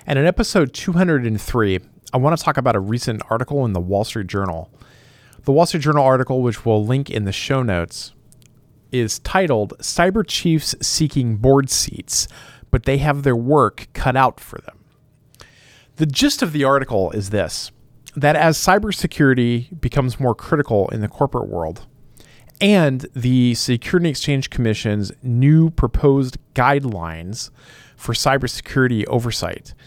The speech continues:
which requires companies to provide more detail about the cyber expertise on their board.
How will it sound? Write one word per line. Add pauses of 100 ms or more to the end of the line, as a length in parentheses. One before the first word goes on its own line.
(220)
which
requires
companies
to
provide
more
detail (400)
about
the
cyber
expertise
on
their
board.